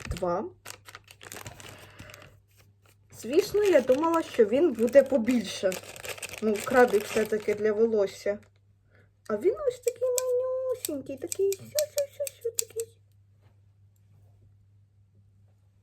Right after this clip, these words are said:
Четверта позиція. Це в нас ось такі малесенькі наклеєчки. Дуже багато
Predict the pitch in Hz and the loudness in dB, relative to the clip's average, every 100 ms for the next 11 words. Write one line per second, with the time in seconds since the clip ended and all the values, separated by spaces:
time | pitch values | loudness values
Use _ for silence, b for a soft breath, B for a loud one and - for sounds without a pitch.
0 | _ _ _ _ _ _ _ _ _ _ | _ _ _ _ _ _ _ _ _ _
1 | _ - b b b b b - 415 415 | _ -20 b b b b b 0 0 4
2 | 381 302 247 240 226 240 226 - - 226 | 4 6 4 2 0 0 0 -4 -2 2
3 | 226 226 - 349 311 254 240 - 494 494 | 2 -2 -4 -2 0 -2 -4 2 2 2
4 | - 381 - 277 285 277 262 254 320 480 | 0 -2 -2 -6 -6 -4 0 4 6 8
5 | 508 508 466 453 440 - 427 427 440 262 | 8 6 4 4 4 2 4 2 0 2
6 | 262 311 349 - - - 330 330 330 320 | 2 4 0 0 -8 -10 -8 -8 -8 -12
7 | - - - - - - - - - - | -12 -6 -4 -4 -8 -12 -14 -16 -16 -16
8 | - - - - 294 294 208 196 185 196 | -18 -20 -20 -2 2 4 2 2 0 0
9 | 180 - | -4 -4